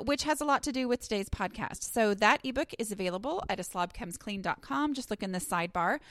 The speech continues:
for the little twenty-eight Days to Hope for Your Home, um, ad. I will also put the, uh, link to that in the show notes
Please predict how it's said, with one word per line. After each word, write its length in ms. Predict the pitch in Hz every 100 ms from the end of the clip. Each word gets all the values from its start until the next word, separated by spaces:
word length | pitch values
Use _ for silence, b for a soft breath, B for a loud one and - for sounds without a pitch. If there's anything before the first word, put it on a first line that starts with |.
| B B B
for 440 | - 196 175 196
the 100 | 214
little 320 | 190 196 247 _
twenty-eight 380 | - 170 160 160
Days 180 | 165 170
to 60 | 202
Hope 200 | 190 -
for 80 |
Your 160 | 214 220
Home, 400 | 208 175 196 220
um, 380 | 214 202 208 233 - _ -
ad. 320 | - 403 - - B B
I 80 | -
will 120 | 254
also 360 | - 285 - 349
put 340 | - 285 247 -
the, 560 | 208 214 208 214 214 -
uh, 180 | 202 175
link 240 | 190 240 -
to 120 | 285
that 280 | 247 214 233 -
in 400 | 185 185 196 -
the 100 | 185
show 260 | - 196 185
notes 500 | 196 254 - -